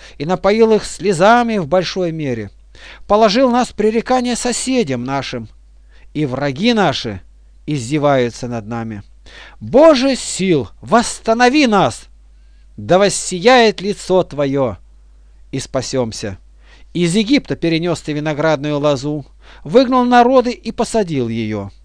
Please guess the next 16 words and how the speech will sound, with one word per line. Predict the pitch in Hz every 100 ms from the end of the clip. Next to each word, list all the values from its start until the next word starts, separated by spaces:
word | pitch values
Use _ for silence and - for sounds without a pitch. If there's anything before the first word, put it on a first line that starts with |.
| - - - -
очистил | 175 185 - 262 - 147
для | 151
неё | 151 147 139
место | 131 160 196 - - 170 - - -
и | 175
утвердил | 175 170 170 165 151 160
корни | - - 135 196 196 190
её, | 185 185 175 175 165 - - - - -
и | -
она | 127 131 147
наполнила | 131 117 - 143 180 175 160 151
землю. | 107 117 123 117 110 101 - - - -
Горы | 175 95 165 214 196
покрылись | 185 190 170 180 170 165 -
тенью | 160 156 143
её, | 139 131 127 123 120 92